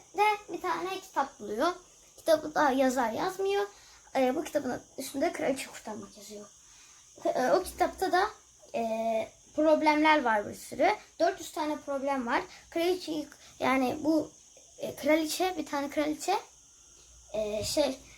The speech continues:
e, bir kral kraliçeyi, e, şeye hapsediyor. E, dört yüz mahzen,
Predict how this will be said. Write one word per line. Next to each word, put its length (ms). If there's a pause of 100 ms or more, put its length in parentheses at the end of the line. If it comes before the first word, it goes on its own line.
(140)
e, 160 (240)
bir 160
kral 320
kraliçeyi, 580 (380)
e, 260
şeye 300
hapsediyor. 680 (1400)
E, 360
dört 200
yüz 140
mahzen, 540